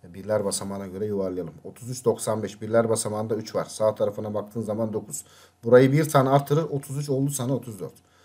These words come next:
Burada dört tam yüzde altı. Dört ile beş arasında. Hangisine yakındır? Dörde yakındır tabii ki. Onda birler basamağında sıfır burayı arttırmaz. Bu da dört olur. Yani otuz dörtten dördü çıkartın. Yukarıdaki işlem sonucunu otuz olarak bulun.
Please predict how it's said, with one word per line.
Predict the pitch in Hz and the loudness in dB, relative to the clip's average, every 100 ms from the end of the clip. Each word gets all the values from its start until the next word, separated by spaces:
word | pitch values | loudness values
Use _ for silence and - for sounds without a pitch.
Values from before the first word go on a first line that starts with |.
| _ _ | _ _
Burada | 127 143 160 | 2 8 10
dört | 165 175 - | 10 8 6
tam | 170 156 | 2 2
yüzde | 143 156 | 2 6
altı. | 147 135 101 | 6 4 2
Dört | 156 160 175 | 4 6 4
ile | 170 | 4
beş | 170 156 | 4 4
arasında. | 131 - 98 78 - | 2 2 -4 -10 0
Hangisine | 151 175 170 165 | 2 2 2 2
yakındır? | 135 113 95 80 - | 2 0 -6 -14 -6
Dörde | 104 107 143 | -4 2 6
yakındır | 165 151 113 - | 6 4 -4 -6
tabii | 85 - | -14 -16
ki. | _ _ _ _ | _ _ _ _
Onda | 104 123 156 | -2 6 6
birler | 170 175 175 | 8 10 8
basamağında | 170 175 165 170 | 8 4 4 2
sıfır | 151 175 165 143 | 0 -2 0 2
burayı | 151 160 156 | 4 4 4
arttırmaz. | 170 - 147 135 165 | 0 0 -6 -4 -6
Bu | 165 | -4
da | 175 165 | -2 2
dört | 165 147 | 2 0
olur. | 85 135 | -12 -2
Yani | 196 147 | 2 2
otuz | 135 196 170 139 | 0 -4 -4 -2
dörtten | 107 - 95 107 | -2 -4 -8 0
dördü | 165 117 | 0 0
çıkartın. | - - 110 - 170 - - _ 156 | -8 -4 -4 -4 -16 -18 -20 _ -8
Yukarıdaki | 170 196 196 190 196 | 6 8 8 4 0
işlem | 202 196 | 0 -2
sonucunu | 190 170 135 147 | 0 0 0 -2
otuz | 190 190 | -6 -6
olarak | 143 - 160 - | -6 -4 -8 -10
bulun. | 123 | -14